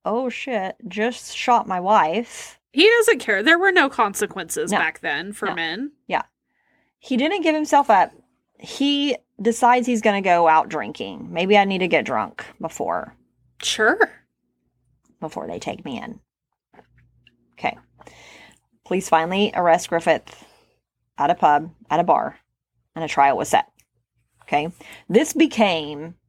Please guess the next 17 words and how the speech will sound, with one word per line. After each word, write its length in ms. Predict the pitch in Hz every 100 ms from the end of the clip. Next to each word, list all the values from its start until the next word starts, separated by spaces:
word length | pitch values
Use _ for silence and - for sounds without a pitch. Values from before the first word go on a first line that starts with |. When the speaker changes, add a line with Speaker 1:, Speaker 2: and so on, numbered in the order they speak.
| _ _ _ _ -
Speaker 1:
like, 180 | 170 -
the 240 | 185 196
trial 680 | 190 180 170 151 143 151 156 _ -
of 320 | 156 156 -
the 240 | 160 160 165
century 920 | - 180 151 151 123 101 110 107 - _ -
at 100 | -
Speaker 2:
For 100 | 208
Speaker 1:
this 100 | 190
Speaker 2:
them. 80 |
Speaker 1:
point, 380 | 175 180 202 -
'cause 160 | - 147
these 200 | 147 120
were 200 | - 147 - _ -
very 340 | 156 147 - 151
well-to-do 460 | 139 - 143 143
people, 800 | - - 311 311 302 269 262 269